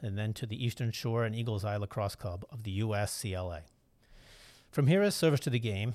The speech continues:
and as a very influential Philadelphia area representative really took off. After his playing career ended, he moved on to the G M role, first as general manager of the Eagles Eye Lacrosse Club,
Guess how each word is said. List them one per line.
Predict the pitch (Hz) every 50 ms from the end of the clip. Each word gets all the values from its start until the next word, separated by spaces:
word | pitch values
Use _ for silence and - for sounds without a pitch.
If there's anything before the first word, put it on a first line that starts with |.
| - - -
and | - 120 123
as | 110
a | 117
very | 98 117 120 117 127 139
influential | 123 117 - - 123 120 117 - - 123 104
Philadelphia | - - 117 110 107 110 107 101 - 110 107 -
area | - 110 110 107
representative | 101 104 - 117 95 104 127 120 101 85 90 101 123 - -
really | - 123 139 151 139 127 113
took | - - 113 -
off. | 98 80 78 - - - - _ - - _ - - - - - - - _ -
After | 123 117 - 147
his | 123 110
playing | - - 131 120 123 131
career | - - 135 127 123
ended, | 117 110 120 139 135 113
he | - - 127
moved | 113 107 110 107 113
on | 135 117 123 120 117
to | - 117
the | 117 107
G | 95 - 123 113 113
M | 117 113 117 113 - - - _ - - _ _ _ -
role, | - 101 90 87 85 - _ _ _ _ _ _ _ - -
first | - - 135 147 131 - 120
as | 104
general | - 135 120 120 113
manager | 113 110 117 120 113 120 131 127
of | 113 95
the | 104 110 -
Eagles | 117 110 120 117 113 -
Eye | 120 110
Lacrosse | 101 95 - - 110 107 104
Club, | - - 104 92 101 123